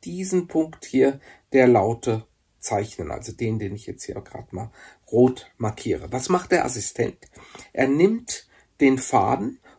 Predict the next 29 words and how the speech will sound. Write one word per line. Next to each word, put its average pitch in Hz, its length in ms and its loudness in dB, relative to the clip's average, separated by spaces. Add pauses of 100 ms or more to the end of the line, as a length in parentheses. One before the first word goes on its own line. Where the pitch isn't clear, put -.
und 151 160 -6
spannt - 480 0
ihn 151 300 -4
straff - 920 -6
hier 135 300 4
rüber. 226 380 -2 (520)
Und 160 920 4
der 135 360 8
Künstler 196 680 4
geht 151 380 -4
daraufhin 143 560 -2
her 139 400 -2 (300)
und 156 280 -2
sagt, - 520 0
äh, 131 580 2
ich - 280 -8
nehme 165 320 2
meinen 127 440 0
Stift - 480 -8
oder 117 120 0
meinen 113 280 -4
Pinsel - 480 -4 (320)
und 135 120 -8
halte 139 240 0
ihn 147 220 -2
genau 131 440 6
an 165 180 2
die 160 140 -6
Stelle, 160 460 0